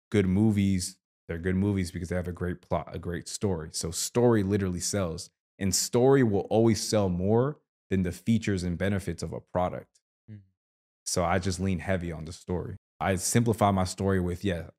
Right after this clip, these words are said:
Speaker 1: uh, you know, my senior year, I got arrested on a felony charge. And after that, you know, I had to get a job working at a warehouse, Amazon warehouse from six P M to four A M. And through working in Amazon, I kinda saw the, the inside and outside operation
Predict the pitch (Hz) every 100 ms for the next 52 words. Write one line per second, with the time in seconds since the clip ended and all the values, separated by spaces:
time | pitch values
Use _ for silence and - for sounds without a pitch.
0 | - 85 80 87 90 87 87 - 113 101
1 | 98 104 107 - _ _ _ 85 90 85
2 | 92 98 - 90 90 - 95 95 90 90
3 | 98 104 123 _ _ _ _ _ _ 90
4 | 87 87 87 - 95 92 - 90 95 92
5 | 90 90 90 85 87 85 85 90 90 87
6 | 92 85 85 87 90 95 90 92 113 -
7 | - - 90 92 87 92 92 87 90 90
8 | 82 - 92 - 87 87 87 92 92 95
9 | 101 101 - _ _ _ _ 98 92 -
10 | 127 113 110 104 101 85 101 107 113 107
11 | 92 98 92 - 90 87 85 82 80 78
12 | - 107 98 - 101 95 92 90 95 95
13 | 80 92 95 95 95 98 101 101